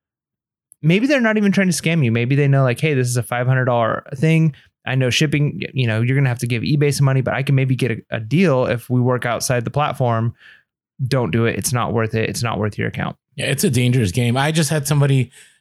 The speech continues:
Speaker 2: message me. They didn't even buy anything. They just said, "Hey, I'd like to buy up all of your whatever it is. You know, send the detail list to me at this address."
Speaker 1: Mm.
Speaker 2: I, I didn't even respond,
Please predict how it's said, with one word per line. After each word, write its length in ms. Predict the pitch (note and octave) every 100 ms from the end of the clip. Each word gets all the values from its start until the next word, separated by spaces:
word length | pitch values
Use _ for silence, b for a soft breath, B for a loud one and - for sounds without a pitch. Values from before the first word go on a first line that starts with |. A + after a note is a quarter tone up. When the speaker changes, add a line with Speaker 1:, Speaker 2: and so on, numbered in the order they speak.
| _
Speaker 2:
message 460 | A#2 C3+ C#3 B2 A2
me. 400 | A#2+ G#2+ G#2 -
They 200 | C3 D#3+
didn't 80 | G3 G3
even 140 | C#3+
buy 260 | A2+ C3+ D#3+
anything. 460 | A#2+ A2 - G2+
They 140 | F#2+ A#2
just 180 | B2 -
said, 200 | A2+ G2 B B B _
"Hey, 140 | D#3
I'd 200 | B2+ B2+
like 160 | C3+ C3+
to 100 | B2
buy 240 | B2 B2+
up 120 | A#2
all 220 | A#2 B2 B2+
of 160 | G#2+
your 220 | A#2 A2
whatever 340 | G#2 A2+ A#2+ A#2
it 60 |
is. 340 | A#2 A#2+ A#2+ - _ _ _ _ _ _ _ _ _ -
You 120 | A#2+
know, 280 | A2 G#2 G2 _ -
send 340 | - C#3+ C3+
the 60 | B2
detail 440 | A2 C3+ C#3 C3
list 300 | A2+ B2 -
to 60 | A#2+
me 180 | A#2 A#2+
at 220 | G#2+ G2
this 240 | A2 A#2+ A#2
address." 640 | A2+ A2+ G2+ F#2 - - _ -
Speaker 1:
Mm. 260 | A#2+ A#2 G#2+ - _ _ _ _
Speaker 2:
I, 240 | C3+ D#3 -
I 160 | C#3+ D3
didn't 220 | C#3 C#3
even 160 | C3+ A2+
respond, 640 | G2 - C3+ A2+ F#2+